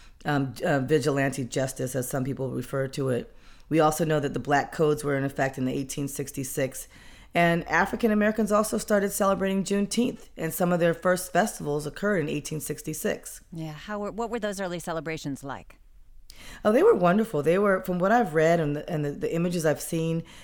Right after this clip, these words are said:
Speaker 1: um, African Americans, this was their Independence Day.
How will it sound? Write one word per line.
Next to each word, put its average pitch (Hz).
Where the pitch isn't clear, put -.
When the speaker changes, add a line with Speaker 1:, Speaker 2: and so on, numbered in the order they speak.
Speaker 1:
um, 165
African 214
Americans, 190
this 254
was 254
their 180
Independence 139
Day. -